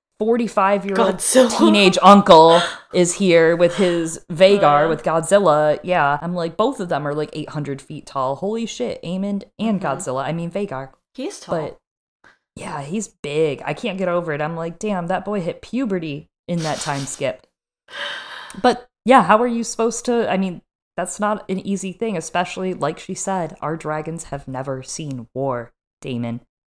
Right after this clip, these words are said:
Speaker 1: Jace gets charged to go to the Eyrie, to Lady Jane, and then he gets double duty to go to Cregan Stark of Winterfell. I don't know about that one. I liked Cregan, but I guess
Speaker 2: I like Cregan.
Speaker 1: Cregan
Speaker 2: I
Speaker 1: it
Speaker 2: bet some
Speaker 1: is.
Speaker 2: other people will say Cregan. We'll see how it goes, you know?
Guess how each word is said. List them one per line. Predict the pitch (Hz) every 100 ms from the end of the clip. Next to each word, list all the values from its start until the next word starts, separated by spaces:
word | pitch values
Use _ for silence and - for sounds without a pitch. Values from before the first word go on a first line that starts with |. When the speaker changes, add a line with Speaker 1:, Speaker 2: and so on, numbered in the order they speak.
| _ 175
Speaker 1:
Jace | 233 247 -
gets | 240 208 - -
charged | 175 160 156
to | -
go | 165
to | 156
the | 143 -
Eyrie, | 151 160 220 _ 165
to |
Lady | 160 160 147
Jane, | 147 139 139 139
and | 139 135
then | 160 160 147 151
he | -
gets | 156 -
double | - 127 139
duty | 147 147 139
to | 139
go |
to | 127
Cregan | - _ 170 175 156 139
Stark | 131 - 127 127
of | 131
Winterfell. | 139 127 123 - 117 127 -
I | 143
don't | 139
know | 123
about | 117 -
that | 123
one. | 123 127
I | 135
liked | 143 -
Cregan, | - 131 123 123
but | -
I | 131
guess | 135 135 - - -
Speaker 2:
I | -
like | 320 -
Cregan. | 202
Speaker 1:
Cregan | 269 147 143
Speaker 2:
I | 247
Speaker 1:
it |
Speaker 2:
bet | 311 254
some | 269
Speaker 1:
is. | 262
Speaker 2:
other | 233
people | 220 190
will |
say | 196 190
Cregan. | 185 185 175 170
We'll | 185
see | -
how | 220 196
it | 196
goes, | - 170 170 170 -
you | 185
know? | 175